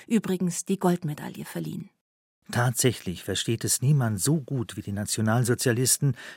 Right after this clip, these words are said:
Speaker 2: die Sinne der Menschen zur Beute zu machen. Eine neue Ästhetik wird geschaffen, mit Massenmobilisierungen, Lichtdomen, Aufmärschen,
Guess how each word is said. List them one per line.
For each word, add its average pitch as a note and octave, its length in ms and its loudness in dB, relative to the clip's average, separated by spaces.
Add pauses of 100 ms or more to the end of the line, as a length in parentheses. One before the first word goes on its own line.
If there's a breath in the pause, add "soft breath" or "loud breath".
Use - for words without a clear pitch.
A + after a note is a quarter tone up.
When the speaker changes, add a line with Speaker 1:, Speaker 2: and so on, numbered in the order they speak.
(100)
Speaker 2:
die G#2+ 100 0
Sinne D3 360 4
der B2 120 0
Menschen G2 480 0
zur A2 160 0
Beute F2 380 -6
zu - 120 -6
machen. D#2+ 360 -12 (480 loud breath)
Eine A#2+ 180 4
neue C#3 240 6
Ästhetik - 640 -2
wird - 160 -8
geschaffen, - 500 -10 (160)
mit - 180 -12
Massenmobilisierungen, G2+ 1200 0
Lichtdomen, B2 920 -2 (180 loud breath)
Aufmärschen, G#2+ 840 -2